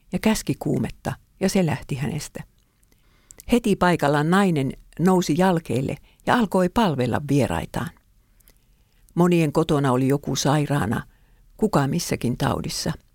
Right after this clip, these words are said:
Auringon laskiessa sairaat tuotiin Jeesuksen luo, ja hän pani kätensä jokaisen päälle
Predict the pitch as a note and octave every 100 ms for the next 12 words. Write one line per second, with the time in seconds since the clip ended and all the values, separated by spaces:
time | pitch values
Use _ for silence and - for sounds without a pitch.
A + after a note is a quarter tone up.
0 | _ _ _ _ _ - E3+ E3+ D#3 D3
1 | E3 F3+ - C#3 - C#3+ G3 F#3+ C#3 B2
2 | - C#3+ - D#3+ F3 G3 E3 - - D3+
3 | E3 D#3 D3+ - _ _ _ _ - G3
4 | F#3+ F3+ F#3 F3 - F#3 E3+ D3+ C#3+ D3
5 | G#3 - E3 C#3+ C3 - D3 - - -